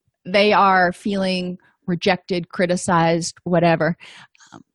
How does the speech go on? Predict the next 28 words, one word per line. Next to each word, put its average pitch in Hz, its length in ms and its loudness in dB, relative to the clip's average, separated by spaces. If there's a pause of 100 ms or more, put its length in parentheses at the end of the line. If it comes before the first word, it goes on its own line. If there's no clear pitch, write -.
(260)
but 190 320 0
if 202 180 -2
the 196 100 -4
person 208 380 -2
goes 196 240 0
along 185 520 0
and 170 120 -2
enables 180 520 0
them, 156 240 -2
then 165 360 -2 (540)
then 165 240 0
they're 160 140 2
loved. 151 440 -4 (800)
We 190 160 0
see 214 260 -4
those 185 240 0
behaviors. 175 680 -2 (1000)
Everybody 285 400 2
walks 233 420 0
on 214 160 -2
eggshells 208 720 -4 (160)
in 180 420 -4
these 190 200 -4
types - 400 -2
of 180 120 -6
relationships. 170 800 -4
It's - 140 -12
just, - 320 -10